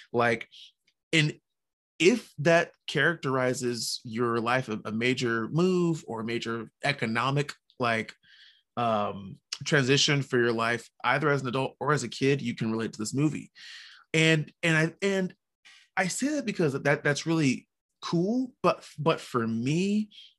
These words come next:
I think that's why this film kind of fell a little flat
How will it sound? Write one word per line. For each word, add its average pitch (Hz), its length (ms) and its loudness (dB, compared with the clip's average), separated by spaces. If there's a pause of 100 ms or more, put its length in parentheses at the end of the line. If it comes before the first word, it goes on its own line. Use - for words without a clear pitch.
(100)
I 165 100 0
think 156 220 -2
that's 135 220 0
why 123 360 4
this 117 300 -4 (100)
film 127 300 0 (140)
kind 196 280 -2
of 175 100 -4
fell - 440 0
a 123 40 2
little 117 260 -2
flat 113 440 -2